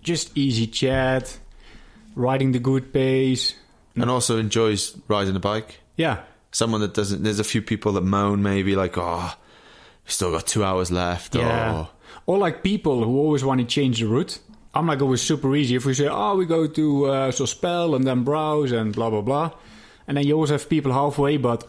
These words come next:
Speaker 1: "Ah, but we also can go left and do this climb." And then I'm always like, "Yeah, we always, we also can't do that. Just, like, stick to the plan."
Speaker 2: <laughs>
Speaker 1: Like, keep it easy, no?
Speaker 2: Yeah, yeah, yeah, yeah. I'd say, yeah, if you were gonna rank the things, it'd definitely be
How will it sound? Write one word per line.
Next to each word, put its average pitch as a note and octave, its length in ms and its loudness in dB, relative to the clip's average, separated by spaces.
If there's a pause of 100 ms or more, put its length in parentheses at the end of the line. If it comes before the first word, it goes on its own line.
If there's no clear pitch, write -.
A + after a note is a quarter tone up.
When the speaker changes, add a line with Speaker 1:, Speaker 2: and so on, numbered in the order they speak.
Speaker 1:
"Ah, F3 180 0
but C#3 140 -2
we C3+ 160 2
also F#3+ 200 0
can C3+ 160 0
go A#2+ 120 2
left D3+ 340 0
and C3 160 0
do B2+ 120 0
this D3+ 200 0
climb." G#2 360 -2 (160)
And B2+ 100 -4
then C#3 120 0
I'm D3+ 100 0
always B2+ 200 0
like, A2+ 180 -2
"Yeah, B2 180 -2 (160)
we B2 120 0
always, C3 340 0 (440)
we B2 160 0
also C#3 240 0 (180)
can't D#3 380 -2
do G#2+ 140 -2
that. G#2 320 -6
Just, - 320 -4
like, G2+ 220 -6
stick - 300 -8
to A#2+ 80 -4
the G2+ 80 -6
plan." B2+ 400 -2
Speaker 2:
<laughs> - 40 -20 (1120)
Speaker 1:
Like, B2+ 200 -2 (340)
keep C3 220 -2
it B2 60 2
easy, C#3 420 2
no? D3+ 260 0 (160)
Speaker 2:
Yeah, G#2+ 400 2
yeah, G#2 200 2
yeah, G2+ 140 2
yeah. G2+ 180 0 (220)
I'd A#2+ 180 0
say, A#2+ 260 2
yeah, A#2+ 180 2
if G2+ 120 -2
you B2 100 2
were A2+ 60 -4
gonna A#2+ 180 2
rank G#2 340 0
the G2 100 -2
things, F#2+ 360 0
it'd F#2 120 -2
definitely G2+ 400 0
be F#2 480 0